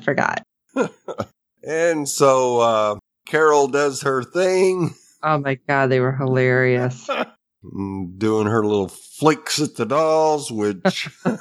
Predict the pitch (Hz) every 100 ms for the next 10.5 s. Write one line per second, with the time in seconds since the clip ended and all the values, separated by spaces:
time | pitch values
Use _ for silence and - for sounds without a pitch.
0 | 185 - - _ _ 254 370 - 302 392
1 | 415 415 415 370 370 370 453 _ _ _
2 | 311 330 320 302 302 277 262 247 240 247
3 | - 277 254 - - - 269 135 277 -
4 | 294 381 302 - - 262 - _ 262 277
5 | - _ 349 440 349 330 320 - _ _
6 | - 226 247 262 226 202 _ 143 143 170
7 | 175 202 160 160 - 160 151 151 147 135
8 | 165 143 147 151 151 135 123 120 170 175
9 | 160 - 143 143 143 175 240 233 165 160
10 | 151 202 165 160 156